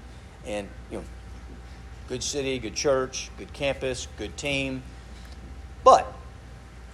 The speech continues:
every time I'm talking to him, he's like, "Man, I, I just," I'm like, "What have you been spending time on this week?" He's like, "Well, I'm, I'm trying to make some, uh, connections with churches for, like, mobilization, and, uh, I'm looking to hire a women's shepherd and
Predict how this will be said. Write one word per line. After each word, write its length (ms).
every 180
time 160
I'm 80
talking 180
to 60
him, 60
he's 100
like, 120
"Man, 180
I, 200
I 80
just," 220
I'm 80
like, 140
"What 120
have 40
you 60
been 80
spending 220
time 280
on 80
this 160
week?" 140
He's 80
like, 120
"Well, 140
I'm, 100
I'm 140
trying 200
to 40
make 160
some, 180
uh, 340
connections 480
with 120
churches 500
for, 100
like, 220
mobilization, 880
and, 120
uh, 280
I'm 240
looking 280
to 60
hire 260
a 40
women's 320
shepherd 400
and 140